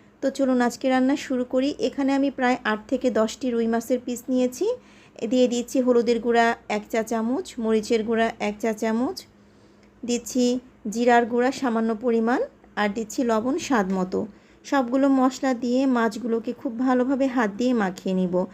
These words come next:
এখানে প্রায় আড়াই কেজি ওজনের মাছ নেওয়া হয়েছে। একটু বড় মাছ হলে রুই মাছ ভুনা কিন্তু খেতে খুবই দারুণ লাগে। মশলাগুলো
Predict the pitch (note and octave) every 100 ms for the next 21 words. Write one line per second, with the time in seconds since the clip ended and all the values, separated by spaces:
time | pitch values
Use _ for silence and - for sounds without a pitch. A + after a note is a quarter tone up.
0 | - - - C#4 C4+ C#4 C4+ C4 A#3+ A#3+
1 | G#3 A3 A3+ C4 A#3+ B3+ B3+ B3 B3 B3
2 | A#3 A3 A3 B3+ C4 B3+ G#3 G#3 G#3 E4+
3 | A4 E4 - A3+ A3 A#3 A#3+ B3 B3+ -
4 | A#3+ A3+ C#4 G#4 - - - A#3+ A#3+ B3
5 | B3+ A#3+ B3 B3 B3+ A#3+ C4+ - B3+ A#3+
6 | B3 B3 A#3 A3 A#3 A#3 A3 G3+ F4+ -
7 | - _ _ - _ _ - - - -
8 | _ _ - _ _ _ _ - - G#3
9 | G#3 B3 A#3 B3+